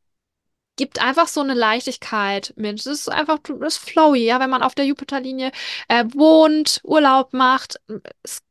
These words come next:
kommt einen zum anderen, geile Fügungen, ähm, man kommt mehr in den Geldfluss, es kann einfach, es ist sehr viel Glück, was einem möglich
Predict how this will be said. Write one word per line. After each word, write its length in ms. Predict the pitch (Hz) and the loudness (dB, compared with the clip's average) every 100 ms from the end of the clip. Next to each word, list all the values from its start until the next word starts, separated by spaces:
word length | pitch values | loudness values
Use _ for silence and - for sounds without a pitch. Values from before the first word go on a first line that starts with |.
| _ | _
kommt 360 | - 339 320 - | 0 0 0 -6
einen 240 | 277 294 | -6 -6
zum 180 | 294 254 - | -8 -10 -6
anderen, 600 | 285 294 - 285 262 - | -6 -6 -6 -6 -6 -8
geile 300 | - 233 233 226 | 0 2 2 -2
Fügungen, 640 | - 311 294 285 269 269 277 - - - | -2 0 2 0 0 -4 -6 -10 -14 -6
ähm, 400 | - 233 233 240 - - | 2 4 2 0 -10 -8
man 360 | 254 247 233 233 _ _ | -6 -4 -6 -12 _ _
kommt 220 | - 269 | -8 -4
mehr 140 | 247 240 | -2 0
in 40 | |
den 240 | 226 226 | 0 -2
Geldfluss, 800 | - 262 294 - - 277 277 - | 2 2 2 -2 -4 0 0 -2
es 160 | 226 - | -8 -10
kann 320 | - 262 240 | -8 -8 -8
einfach, 420 | - 247 240 262 - | -8 -8 -6 -8 -8
es 120 | 226 - | -12 -12
ist 120 | - | -4
sehr 120 | 277 | -4
viel 240 | - 240 | -4 -10
Glück, 420 | 202 233 269 359 - | 0 2 4 2 0
was 180 | 294 285 | 0 0
einem 260 | - 277 269 | -4 -6 -6
möglich 240 | 269 - | -8 -12